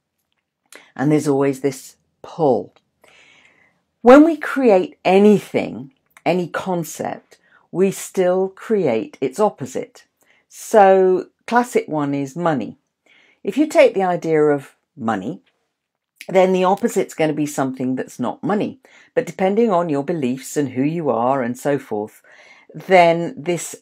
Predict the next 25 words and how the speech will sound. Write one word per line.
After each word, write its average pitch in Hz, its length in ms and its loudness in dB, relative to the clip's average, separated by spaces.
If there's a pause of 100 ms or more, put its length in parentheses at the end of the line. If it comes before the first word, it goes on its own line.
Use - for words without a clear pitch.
(120)
not 165 460 -2
money 165 360 0
thing 113 540 -6
is 151 200 -6
gonna 147 260 -2
look 131 300 -2
very 104 280 -4
different. - 520 -6 (440)
So - 240 -2
for 202 140 -6
some 311 340 0
people, 139 520 -2 (540)
not 165 360 4
money 139 540 -2 (460)
looks 139 460 -2
like 113 480 -4 (200)
poverty. 220 560 -2 (920)
For 196 140 2
some 214 460 2
people, 190 640 -2 (360)
not 143 320 2
money 131 520 -2 (280)
looks 180 380 0
like - 180 -4
happiness. - 800 -8